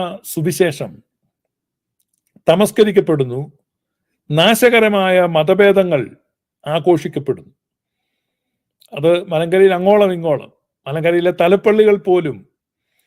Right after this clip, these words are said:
പെന്തക്കോസ്ത് വിഷലിപ്തമായ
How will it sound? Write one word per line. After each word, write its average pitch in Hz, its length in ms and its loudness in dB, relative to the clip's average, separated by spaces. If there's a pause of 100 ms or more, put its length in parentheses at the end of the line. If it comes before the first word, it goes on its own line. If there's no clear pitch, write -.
(220)
പെന്തക്കോസ്ത് 180 920 -2 (180)
വിഷലിപ്തമായ 170 1160 -2